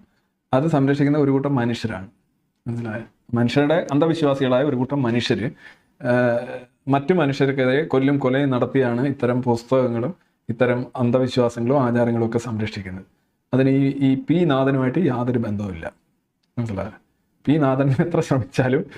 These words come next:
ഇവിടെ ഒരു, ഏഹ്, ഒന്നും നടക്കാൻ സാധ്യമല്ല. പിന്നെ ഏതെങ്കിലും ഒരു മതഗ്രന്ഥം, ഏഹ്, നിങ്ങൾ കാണാതെ പഠിക്കുന്നുണ്ടെങ്കിൽ എന്താണ് അതിൻ്റെ അർത്ഥം യഥാർത്ഥത്തിൽ? അതിൻ്റെ അർത്ഥം നിങ്ങൾ അത്രമാത്രം മതതിമിരത്തിനും മതവെറിക്കും അന്ധവിശ്വാസങ്ങൾക്കും അടിമകളാണ് എന്നുള്ളതാണ്.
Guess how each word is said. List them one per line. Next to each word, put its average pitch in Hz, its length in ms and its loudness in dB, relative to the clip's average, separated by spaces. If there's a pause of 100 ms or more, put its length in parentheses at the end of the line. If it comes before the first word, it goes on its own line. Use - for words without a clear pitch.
(220)
ഇവിടെ 131 160 2
ഒരു, 131 160 2 (360)
ഏഹ്, 127 280 -2 (180)
ഒന്നും 143 240 2
നടക്കാൻ 131 500 -2 (100)
സാധ്യമല്ല. 101 340 -8
പിന്നെ 180 300 0 (280)
ഏതെങ്കിലും 196 340 2
ഒരു 196 100 0
മതഗ്രന്ഥം, 165 640 0 (180)
ഏഹ്, 131 200 2
നിങ്ങൾ 143 160 0
കാണാതെ 131 340 0
പഠിക്കുന്നുണ്ടെങ്കിൽ 139 640 0
എന്താണ് 147 300 2
അതിൻ്റെ 143 180 2
അർത്ഥം 120 340 -2
യഥാർത്ഥത്തിൽ? 110 380 -2
അതിൻ്റെ - 800 -6
അർത്ഥം 151 200 2
നിങ്ങൾ 143 200 2
അത്രമാത്രം 151 760 0
മതതിമിരത്തിനും 131 960 0
മതവെറിക്കും 127 880 0
അന്ധവിശ്വാസങ്ങൾക്കും 127 1200 0 (140)
അടിമകളാണ് 127 840 2
എന്നുള്ളതാണ്. 98 440 -6